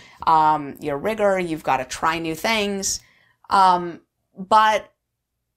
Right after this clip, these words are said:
there is no assurance that what worked for the other guy is gonna work for you. So you gotta make your program your own. And with time, you come to trust yourself more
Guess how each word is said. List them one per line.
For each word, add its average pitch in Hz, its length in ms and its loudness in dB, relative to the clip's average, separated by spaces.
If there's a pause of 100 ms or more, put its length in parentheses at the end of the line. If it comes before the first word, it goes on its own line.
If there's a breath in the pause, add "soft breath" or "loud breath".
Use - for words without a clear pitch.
(720)
there 262 360 0
is 320 360 -4
no 202 500 2
assurance 165 540 -4
that - 180 -2
what 139 180 0
worked 170 260 -2
for 165 180 -6
the 147 160 0
other 151 180 0
guy 135 220 -2
is 135 140 -6
gonna 135 180 -6
work 127 180 -4
for - 160 -12
you. 113 360 -10
So 175 500 2 (260 loud breath)
you 196 160 -8
gotta 269 320 -2
make 233 260 -4
your 180 120 -2
program 156 480 -4
your 143 180 -6
own. 120 460 -6
And 175 340 0 (220)
with 302 360 0
time, 151 540 -8
you 160 120 -12
come 190 200 -8
to 180 80 -6
trust - 400 -6
yourself - 420 -6
more 110 380 -8